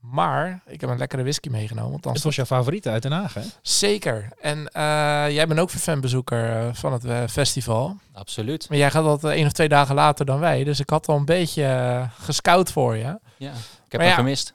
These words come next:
Speaker 1: ja, jij zei, "Nee, ja, ik, eh, ben hartstikke druk met andere glazen en ik, ik heb het helemaal niet, eh, niet gezien." Dus ik dacht, "Nou, dan, dan is er maar één oplossing."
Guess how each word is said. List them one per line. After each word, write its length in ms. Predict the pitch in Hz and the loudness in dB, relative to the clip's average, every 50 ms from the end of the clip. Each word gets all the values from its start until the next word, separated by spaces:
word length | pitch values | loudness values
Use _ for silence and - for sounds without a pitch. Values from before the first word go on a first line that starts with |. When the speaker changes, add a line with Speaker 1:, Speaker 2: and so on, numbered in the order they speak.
| _ | _
Speaker 1:
ja, 300 | _ 165 190 208 190 147 | _ 2 6 6 8 8
jij 220 | 135 151 165 170 160 | 8 6 6 6 6
zei, 240 | 147 151 147 143 135 | 6 4 4 4 2
"Nee, 180 | 135 143 147 | 2 0 0
ja, 260 | 147 143 147 147 143 | 0 0 0 0 0
ik, 200 | 135 135 131 - | 0 -2 -4 -6
eh, 80 | 139 127 | -6 -4
ben 140 | 127 135 135 | -2 -2 0
hartstikke 420 | 135 147 165 - - 165 - 156 | 0 0 0 0 -2 -4 -4 -4
druk 220 | 139 147 156 147 - | 0 0 0 0 0
met 120 | 143 131 | 0 2
andere 300 | 156 170 180 180 170 165 | 2 2 4 6 4 4
glazen 520 | 143 151 151 147 135 131 120 139 147 151 | 4 4 2 2 2 2 0 -2 -2 -2
en 120 | 156 147 143 | -2 -2 -4
ik, 140 | 147 147 - | -4 -6 -6
ik 140 | - 151 | -10 -6
heb 120 | - 156 147 | -6 -6 -6
het 80 | 151 | -4
helemaal 240 | 147 151 147 143 143 | -4 -2 0 0 0
niet, 240 | 139 139 135 - - | 0 -2 -4 -4 -4
eh, 140 | 143 131 131 | -4 -2 -2
niet 200 | 131 135 131 - | -2 -4 -4 -4
gezien." 320 | - 131 135 185 170 147 | -4 -6 -4 -4 -4 -4
Dus 120 | 127 120 120 | -4 -4 -6
ik 100 | 123 120 | -4 -4
dacht, 160 | 123 113 - | -6 -4 -4
"Nou, 240 | 123 117 110 113 113 | -4 -4 -4 -4 -4
dan, 260 | 117 113 107 107 110 | -4 -4 -4 -4 -4
dan 180 | 110 110 113 | -4 -4 -4
is 140 | 117 113 - | -2 -2 -2
er 60 | 135 | -2
maar 100 | 127 117 | -2 -2
één 100 | 117 123 | 0 0
oplossing." 600 | 135 156 165 147 139 117 - - - 110 135 160 | -2 -2 -2 -2 -4 -2 -2 -4 -6 -8 -12 -12